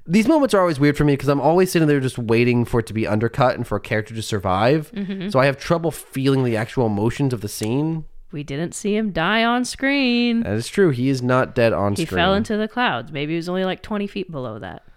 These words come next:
Speaker 1: Oh, man.
Speaker 2: I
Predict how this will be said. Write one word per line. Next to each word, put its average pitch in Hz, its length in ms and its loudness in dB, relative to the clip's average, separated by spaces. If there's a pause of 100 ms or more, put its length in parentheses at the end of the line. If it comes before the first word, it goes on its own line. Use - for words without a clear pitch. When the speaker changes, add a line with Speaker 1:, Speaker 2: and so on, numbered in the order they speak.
(640)
Speaker 1:
Oh, 104 180 -2
man. 87 460 -4 (840)
Speaker 2:
I 196 360 -2